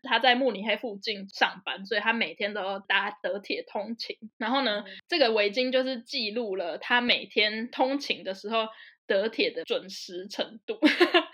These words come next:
Speaker 2: 什么意思？要怎么记录？
Speaker 1: 就是她是在二零一八年，就过去一年，每天，她每次只要通-，搭车通勤，她就会织一条，然后回来就再织一条。她用颜色来代表说，她那一条代表她这一次的通勤的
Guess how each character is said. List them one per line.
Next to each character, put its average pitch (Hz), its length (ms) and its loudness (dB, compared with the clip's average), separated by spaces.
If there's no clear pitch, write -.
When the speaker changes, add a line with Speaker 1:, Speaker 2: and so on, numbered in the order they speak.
Speaker 2:
什 254 100 2
么 233 120 6
意 285 100 4
思？ 285 160 -4
要 269 140 8
怎 226 100 -2
么 196 120 0
记 226 200 -2
录？ 208 280 0
Speaker 1:
就 349 120 0
是 349 200 0
她 349 180 8
是 302 160 -2
在 269 220 6
二 277 140 10
零 196 220 0
一 220 120 -6
八 220 140 2
年， 196 160 -4
就 240 80 -2
过 240 220 4
去 233 180 -4
一 233 140 0
年， 220 200 -8
每 196 220 4
天， 240 360 2
她 302 120 6
每 214 220 2
次 277 140 -10
只 - 100 -8
要 214 180 2
通-， 247 340 0
搭 247 220 8
车 233 280 -2
通 233 300 -6
勤， - 240 -10
她 214 140 0
就 220 140 0
会 233 140 2
织 208 300 -12
一 240 100 -8
条， - 220 -6
然 214 120 2
后 254 120 8
回 214 200 4
来 180 160 2
就 220 100 -6
再 220 220 2
织 202 240 -10
一 226 100 -8
条。 - 180 -6
她 262 160 4
用 262 260 2
颜 196 220 -6
色 247 260 0
来 196 140 -4
代 202 220 -2
表 190 220 -8
说， 208 240 -4
她 254 120 8
那 277 160 6
一 269 160 -4
条 - 320 0
代 240 180 6
表 190 220 -2
她 - 160 -2
这 240 160 0
一 226 120 2
次 233 220 -10
的 190 140 -4
通 226 340 -6
勤 147 360 -8
的 180 320 -8